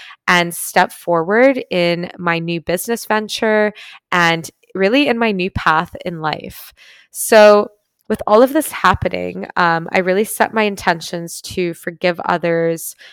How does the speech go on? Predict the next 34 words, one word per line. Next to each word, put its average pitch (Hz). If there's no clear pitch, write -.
to 185
surrender 175
and 190
let 185
go 175
of 165
the 180
control 165
around 160
my 175
business 233
and 175
to -
really 226
let 269
go 190
of 185
any 175
fears 165
that 180
were 185
coming 160
in. 160
So 208
when 208
I 233
sat 190
through 180
the 175
ceremony, 160
um, 160
I 190
really 180
felt -